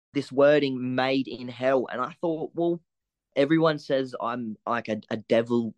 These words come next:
do crazy, spontaneous stuff. I look a little bit wild with my hair. I collect skulls and bones and,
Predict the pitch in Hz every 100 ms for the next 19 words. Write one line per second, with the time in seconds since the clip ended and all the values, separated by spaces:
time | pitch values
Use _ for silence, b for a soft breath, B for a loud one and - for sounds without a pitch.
0 | - 117 110 117 117 117 110 - - 117
1 | 113 120 120 113 - 110 113 - _ _
2 | _ _ - 101 107 120 131 135 131 131
3 | 127 127 - _ 117 123 113 123 127 123
4 | 127 127 123 123 110 110 117 131 _ _
5 | _ _ - - - 120 - - - 110
6 | 113 117 117 113 110 104 104 113 117 117
7 | 110 104 104